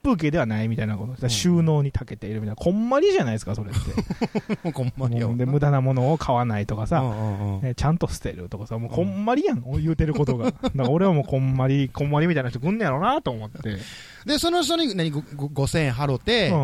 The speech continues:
Speaker 1: ん。
Speaker 2: そういう、まあ、い-、教室行って。
Speaker 1: 向こうの家を、向こうの家が教室。
Speaker 2: うん。
Speaker 1: で、派遣してきてくれる。
Speaker 2: で、やってくれたと。で、その後はどうなの？その、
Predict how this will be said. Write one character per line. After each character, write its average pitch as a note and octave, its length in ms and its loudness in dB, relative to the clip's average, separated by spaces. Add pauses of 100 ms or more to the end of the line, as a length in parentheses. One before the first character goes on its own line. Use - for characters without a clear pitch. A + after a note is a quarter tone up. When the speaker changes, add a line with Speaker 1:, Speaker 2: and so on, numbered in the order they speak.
Speaker 1:
ん。 - 20 -4
Speaker 2:
そ - 140 -4
う - 40 2
い A#2+ 220 2
う、 A2 80 -4
ま B2 120 -2
あ、 - 20 -2
い-、 A#2+ 120 -6 (140)
教 C#3 160 0
室 - 140 -6
行 G3+ 60 4
っ - 20 -2
て。 F3+ 60 -2
Speaker 1:
向 G#3+ 60 6
こ G#3+ 40 6
う G#3+ 60 4
の A3 60 6
家 C4+ 280 6
を、 A#3+ 240 4 (160)
向 C4 140 0
こ E4 140 4
う E4 40 2
の E4 80 -2
家 E4 180 4
が F#4 140 2
教 G#2 260 -6
室。 - 220 -8
Speaker 2:
う D#3 40 2
ん。 A#2 180 0
Speaker 1:
で、 - 100 -10
派 D#3 240 -2
遣 E3 240 0
し - 100 -4
て A3+ 100 -6
き - 120 -14
て C#4 160 -2
く - 20 -12
れ - 120 -14
る。 - 40 -20
Speaker 2:
で、 - 80 -8
や D3 60 0
っ - 20 -2
て C3+ 80 -2
く C3+ 60 -2
れ A#2 100 -2
た G2+ 140 -6
と。 F#2 200 -8
で、 C4 160 0
そ - 300 0
の E4 140 2
後 C4 160 0
は B3+ 100 2
ど A3 140 0
う D3 40 0
な G#2+ 80 -4
の？ G2+ 120 -10
そ A#2 80 -6
の、 G#2+ 180 -8